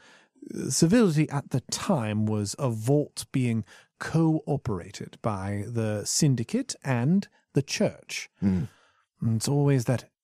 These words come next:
Speaker 1: religious wing of the Syndicate that you can never quite trust. They kept their secrets well, and I don't at this point have any agents who have any idea what was kept in that hull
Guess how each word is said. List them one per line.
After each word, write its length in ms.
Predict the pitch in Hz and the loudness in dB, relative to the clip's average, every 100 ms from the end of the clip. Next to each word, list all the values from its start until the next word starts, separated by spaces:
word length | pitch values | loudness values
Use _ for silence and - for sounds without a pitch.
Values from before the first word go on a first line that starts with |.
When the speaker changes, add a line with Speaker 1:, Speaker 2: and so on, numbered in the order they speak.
| - | -4
Speaker 1:
religious 800 | 117 131 131 131 127 117 - 107 | 0 2 4 4 4 2 -2 -4
wing 520 | 104 123 113 101 98 | -2 0 0 -2 -4
of 100 | 98 | -4
the 100 | 101 | -4
Syndicate 560 | - 113 107 107 110 | -2 -2 -2 -2 -6
that 140 | 117 113 | -6 -8
you 100 | - | -6
can 200 | 120 143 | -4 -2
never 220 | 143 135 113 | 0 0 -2
quite 500 | - 110 98 - - | -6 -8 -8 -10 -16
trust. 680 | - - - - - - - - _ 311 - | -16 -8 -8 -8 -10 -10 -16 -20 _ -16 0
They 240 | 135 147 | 4 4
kept 240 | 139 117 | 4 -2
their 220 | 113 104 82 | 0 -4 -2
secrets 480 | - 95 - - | -4 -6 -8 -6
well, 240 | 113 - - _ | -6 -6 -14 _
and 360 | - 98 87 - - | -6 -4 -4 -6 -4
I 280 | 127 127 123 | 0 2 0
don't 560 | 113 - 147 139 - | -2 2 4 4 0
at 80 | 110 | -6
this 160 | 120 107 | -4 -6
point 340 | - 104 95 | -6 -6 -4
have 180 | 104 107 _ - | -6 -6 _ 0
any 240 | 175 175 147 | 2 2 0
agents 360 | 113 107 107 - | -8 -8 -6 -2
who 100 | 117 | -2
have 120 | 113 | -2
any 220 | 143 127 | 0 0
idea 440 | 113 110 120 113 | -2 -2 -2 -2
what 440 | 101 120 143 143 147 | -2 -2 -2 -2 -6
was 140 | 127 | -6
kept 280 | - 131 - | -4 -6 -4
in 220 | 156 131 | -2 0
that 220 | 117 98 | -2 -4
hull 520 | - - 247 104 202 | -8 2 2 2 -8